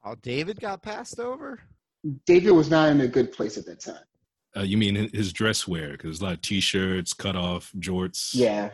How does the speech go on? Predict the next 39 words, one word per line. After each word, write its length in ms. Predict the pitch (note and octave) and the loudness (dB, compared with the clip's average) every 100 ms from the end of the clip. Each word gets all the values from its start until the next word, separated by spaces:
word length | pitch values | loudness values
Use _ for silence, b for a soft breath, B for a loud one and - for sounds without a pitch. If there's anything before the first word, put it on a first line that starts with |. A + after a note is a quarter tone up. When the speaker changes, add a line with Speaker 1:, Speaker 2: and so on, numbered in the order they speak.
| - | -4
Speaker 2:
yeah, 380 | G#2+ G#2 G2 F#2+ | -2 -2 -4 -8
yeah. 220 | E2+ D#2+ - | -12 -16 -8
It 60 | |
was, 360 | G#2 G2 - - C3+ | -6 -6 -10 -8 -4
it 120 | G#2 | -4
was, 160 | G2+ - _ b b _ | -4 -14 _ b b _
I, 140 | C#3+ D3+ - C3+ | 0 0 -2 2
I 120 | D3 | 4
had 140 | D#3 | 6
to 200 | D3 C3+ - | 6 4 2
put 120 | D#3 | 4
a 60 | B2+ | 4
stop. 340 | - C3 A2+ D3+ | 4 4 4 4
I 60 | C#3+ | 6
had 20 | |
to 180 | C3 B2+ | 6 6
make 380 | C3+ B2 - - _ - | 6 6 -2 -20 _ -2
a 80 | B2+ | 0
call 380 | - D3+ B2 | 2 4 4
to 180 | A#2+ A2+ | 4 0
Dixie 300 | B2+ A#2+ A#2 | 2 2 2
and 80 | A2 | 0
said, 240 | - A2 | 0 0
"Listen, 420 | A#2+ A#2 - G#2 - _ - | 0 -2 -4 -10 -14 _ -2
if 100 | C3 | 4
you're 120 | F#3 | 6
gonna 200 | F#3+ C#3+ | 6 6
have 180 | D3 B2+ | 6 6
my 220 | A#2+ C#3 | 8 6
money 460 | D#3 D#3+ D#3+ D#3+ - - _ - | 8 8 8 8 4 -12 _ -2
up 200 | D3+ - | 0 4
there, 140 | D#3+ | 6
you 140 | D3+ F3+ | 6 4
just 220 | E3+ C#3+ | 2 2
can't 200 | D3+ - | 2 2
be 80 | C3 | 0
just, 240 | B2+ A#2 | -2 0
you 100 | B2+ A2+ | 2 2
know, 200 | G#2+ | 0